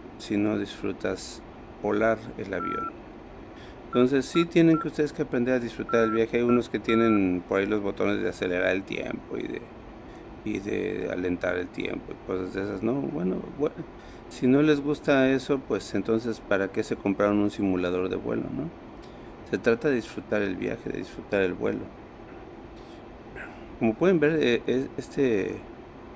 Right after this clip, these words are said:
simulador tiene muy bueno, incluso yo que lo tengo así como en medio, eh, en calidad media, vean cómo se ve todo, ¿no? Se ve muy bien. ¿Mm? Y, y obviamente el, el casco de realidad virtual,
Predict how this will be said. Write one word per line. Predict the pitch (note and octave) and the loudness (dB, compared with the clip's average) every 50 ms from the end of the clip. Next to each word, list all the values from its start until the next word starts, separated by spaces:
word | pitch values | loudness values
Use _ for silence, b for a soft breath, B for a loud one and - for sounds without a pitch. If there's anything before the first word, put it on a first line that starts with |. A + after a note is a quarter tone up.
| - - | -16 -16
simulador | - - - G#2 G2 G2 G2+ G2 G2+ G2 A2 A#2 A#2 | -10 -2 2 4 4 4 6 4 4 4 4 2 2
tiene | A#2 - - B2+ A#2+ A#2+ A#2+ A#2 | 0 -4 -2 2 2 4 4 6
muy | A2+ A2 A2+ A#2 A#2 A#2 | 6 6 6 6 6 4
bueno, | A2+ A2 A2 A2 A2+ A2+ A2+ A2 | 4 4 4 4 6 4 4 2
incluso | G#2+ G#2+ - A2+ A2+ - B2+ | 2 0 -4 -4 -4 -2 0
yo | A#2 A#2 A2+ | 0 0 0
que | - A#2 | 0 0
lo | A2+ G#2 | 0 0
tengo | G2 - G#2+ G#2+ G#2+ A2 A2+ G2 F#2+ F#2 - - | 0 2 2 2 2 2 0 0 0 0 0 -2
así | F#2 - - G2+ | -4 -4 -4 -6
como | F2+ - - G2+ G2 F#2 F2+ | -4 -4 -2 0 0 2 2
en | F2 F2+ | 4 4
medio, | F#2 F#2 F2 G2 G#2 B2+ D#3+ - - - - B B B B B B B B B B - - - - | 4 4 4 2 0 -2 -2 -4 -8 -14 -16 B B B B B B B B B B -14 -14 -12 -8
eh, | - - - G#2 G#2+ - - - - - - - - - - - - - - - - | -6 -4 -2 -2 0 0 0 0 -2 -2 -4 -4 -8 -12 -16 -16 -16 -16 -10 -6 -4
en | G2 | -2
calidad | F#2 - G2+ G2+ G2 G2 G#2+ G#2+ | 2 2 4 4 4 4 4 4
media, | G#2+ G#2+ G#2+ G#2 G#2+ A#2 A#2+ A#2+ | 4 4 4 4 4 4 4 4
vean | A2+ A#2 B2 B2+ C3 C3+ | 2 2 2 2 2 2
cómo | C3 - C#3+ C3+ C#3 C3+ | 0 0 0 0 0 0
se | - - A2 | 0 0 2
ve | G2+ G#2+ G#2 | 4 4 2
todo, | - - G#2 G2+ F#2+ F#2 | 2 0 0 0 0 0
¿no? | F#2+ F#2 G2+ A#2+ A#2+ | 0 0 -2 -2 -2
Se | - - | -4 -2
ve | - G#2+ G#2+ | -2 0 0
muy | A2 A2 A2 G#2+ | 2 2 2 2
bien. | G#2 G#2 G#2 G2+ G#2+ - - - - - - C6+ F#4 F#4 - - - - - - - - - C6+ - - - - | 0 0 -2 -4 -6 -8 -12 -16 -12 -8 -6 -6 -4 -4 -6 -8 -10 -12 -16 -14 -12 -10 -10 -10 -10 -12 -10 -6
¿Mm? | - - C6+ C6+ C6+ C6+ C6+ C6+ B B B B B B - - - - | -4 -2 -2 -2 -4 -6 -8 -10 B B B B B B -18 -10 -4 0
Y, | A2 G#2 G2+ G2 - - | 0 2 2 2 2 2
y | G#2 G#2 G#2 | 2 4 4
obviamente | G#2+ A2 A2 A#2 A2+ A2 G#2+ A2 A2 A2 - A2 G#2 G2 F#2 F#2 F#2 F#2 F#2 F#2 F2 | 4 4 4 4 4 4 6 6 4 4 4 2 2 2 2 2 0 0 0 -2 -2
el, | F2+ G2 - - | -2 -2 -4 -4
el | G2 F2+ F2+ | -4 -4 -2
casco | - - G#2 G2 - - A#2+ | -2 -2 -2 -2 -2 -2 0
de | G2+ F#2 | 0 0
realidad | F#2 F#2+ F2 F2 F2 F2+ F#2 G2 G2+ | 2 0 0 0 2 2 2 2 2
virtual, | G#2 F#2+ F#2 - - - - F#2+ G2 G2 | 0 -2 -2 -4 -2 0 2 2 0 0